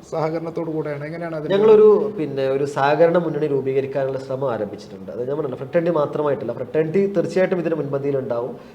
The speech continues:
Speaker 2: സ്വാഭാവികമായിട്ടും ഒരുപാട് രാഷ്ട്രീയ പാർട്ടി, വെൽഫെയർ പാർട്ടി ഉൾപ്പെടെയുള്ള രാഷ്ട്രീയ പാർട്ടികളുടെ പിന്തുണ ഈ സമരത്തിന് അവർ പ്രഖ്യാപിച്ചു കഴിഞ്ഞിട്ടുണ്ട്.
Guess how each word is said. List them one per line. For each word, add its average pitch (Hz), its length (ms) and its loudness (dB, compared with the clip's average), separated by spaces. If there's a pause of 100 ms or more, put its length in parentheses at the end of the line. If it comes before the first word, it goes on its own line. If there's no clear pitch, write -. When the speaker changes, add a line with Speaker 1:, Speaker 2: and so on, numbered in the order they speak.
(120)
Speaker 2:
സ്വാഭാവികമായിട്ടും 196 640 4
ഒരുപാട് 147 640 2
രാഷ്ട്രീയ 131 280 -2
പാർട്ടി, 123 240 -2
വെൽഫെയർ 123 300 -4
പാർട്ടി 131 260 -4
ഉൾപ്പെടെയുള്ള 127 380 -4
രാഷ്ട്രീയ 120 280 -6
പാർട്ടികളുടെ 123 340 -6
പിന്തുണ 127 420 -4
ഈ 135 120 -2
സമരത്തിന് 123 520 -6
അവർ 123 160 -6
പ്രഖ്യാപിച്ചു 151 500 -2
കഴിഞ്ഞിട്ടുണ്ട്. 113 480 -6